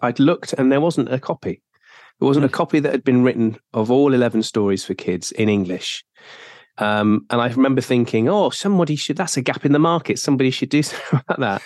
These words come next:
Speaker 1: and then forgot about it until lockdown happened. And about two, two weeks in, I sort of was on a dog walk in that lovely sort of, you know, sun-, sunny weather that we had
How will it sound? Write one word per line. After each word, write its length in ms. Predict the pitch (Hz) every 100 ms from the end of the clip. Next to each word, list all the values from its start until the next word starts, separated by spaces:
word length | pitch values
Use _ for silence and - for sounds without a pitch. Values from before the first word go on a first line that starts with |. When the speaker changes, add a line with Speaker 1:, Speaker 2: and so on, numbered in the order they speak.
| -
Speaker 1:
and 180 | 123 131
then 120 | 131
forgot 360 | 127 123 127 -
about 320 | - 80 -
it 160 | 87 - _
until 420 | 117 107 - 147 151
lockdown 360 | 180 131 110
happened. 380 | 98 - 85 78 - - - _ -
And 100 | 113
about 340 | 123 156 151
two, 220 | - 139 135
two 260 | - 135
weeks 300 | 123 123 -
in, 260 | 120 95 90 _ _ _ _ _ -
I 100 | 104
sort 260 | - -
of 160 | 120 - -
was 240 | 117 113
on 140 | 120
a 60 | 120
dog 340 | 110 113 107
walk 400 | 101 95 - - -
in 120 | 104
that 140 | 104
lovely 320 | 110 113 107
sort 220 | 101 - 104
of, 160 | 90 - - - _
you 100 | 113
know, 200 | 95 90
sun-, 380 | - - 107 98
sunny 300 | - 117 107
weather 280 | 104 104 98
that 140 | 90
we 140 | 90 95
had 300 | 90 87